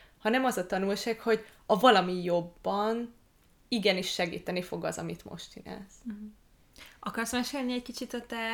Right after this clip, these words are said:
Speaker 2: karrierváltásodról, vagy a karrierutadról? Mert nem tudom, hogy,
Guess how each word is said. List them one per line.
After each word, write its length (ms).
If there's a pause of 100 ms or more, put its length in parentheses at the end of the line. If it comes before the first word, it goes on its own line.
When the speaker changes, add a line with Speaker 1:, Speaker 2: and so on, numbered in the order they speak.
(560)
Speaker 2:
karrierváltásodról, 1700
vagy 140
a 80
karrierutadról? 720
Mert 160
nem 160
tudom, 320
hogy, 280